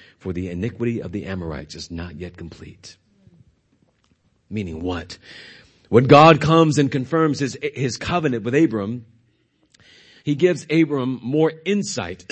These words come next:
<clears throat> into the promise, and Abram learns, uh, more details about the promised covenant of God, specifically the land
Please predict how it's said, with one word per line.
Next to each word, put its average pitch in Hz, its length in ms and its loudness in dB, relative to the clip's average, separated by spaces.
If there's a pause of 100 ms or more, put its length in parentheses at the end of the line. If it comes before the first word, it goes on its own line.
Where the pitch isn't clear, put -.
(360)
<clears throat> - 340 -20
into 113 180 -8
the 113 80 -4
promise, 120 880 -4 (1000)
and 127 180 -6
Abram 123 460 -2
learns, 110 1000 -6
uh, 101 180 -12 (140)
more 135 240 -2
details 120 1040 -10
about 117 280 -6
the 104 260 -8 (320)
promised 139 500 -6
covenant 117 400 -4
of 104 100 -6
God, 110 460 -6 (420)
specifically 139 760 -8
the 104 160 -4
land 170 720 -2